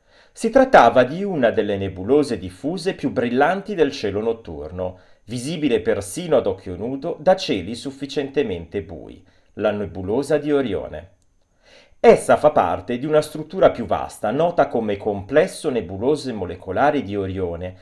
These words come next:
ed è costituito da gas e polveri espulse circa dieci milioni di anni fa durante l'esplosione di stelle massive, giunte al termine della loro vita.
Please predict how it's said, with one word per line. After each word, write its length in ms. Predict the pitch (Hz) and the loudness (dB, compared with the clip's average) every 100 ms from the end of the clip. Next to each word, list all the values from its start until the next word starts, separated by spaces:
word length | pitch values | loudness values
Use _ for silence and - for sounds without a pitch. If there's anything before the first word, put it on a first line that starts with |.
| _ _ | _ _
ed 160 | - 156 | 2 4
è 40 | |
costituito 640 | 214 196 170 156 185 - 120 | 4 0 -4 -8 -8 -4 -2
da 140 | 98 | 0
gas 420 | 87 143 180 - | 4 2 2 -8
e 120 | - 170 | -8 -6
polveri 640 | 120 90 82 98 117 - | -4 -4 -6 -6 -6 -6
espulse 640 | 160 165 - 208 113 - 92 | -8 -8 -6 -4 -4 -6 -10
circa 400 | - 131 - 92 | -2 -2 0 -4
dieci 380 | 85 139 - | -2 -4 -4
milioni 440 | 101 82 85 117 107 | -8 -8 -4 -4 -4
di 120 | 87 | -8
anni 220 | 80 85 | -10 -10
fa 380 | 95 - 78 - - - | 0 2 2 -4 -18 -20
durante 460 | - 196 220 131 123 | -4 4 6 4 0
l'esplosione 800 | 101 95 92 98 98 160 196 202 | -4 -8 -8 -8 -4 -2 -2 -4
di 100 | 123 | -6
stelle 400 | - 147 143 156 | 0 2 2 0
massive, 760 | 160 160 - 92 78 - 82 - _ | -2 -8 -10 -12 -14 -14 -14 -18 _
giunte 400 | 113 135 110 90 | -4 -2 -2 -4
al 140 | 87 | -6
termine 520 | 120 104 107 139 151 | 0 0 0 -6 -8
della 200 | 151 160 | -2 0
loro 300 | 160 - 101 | 0 -2 -4
vita. 600 | 92 80 - 90 90 - | -6 -10 -8 -8 -8 -12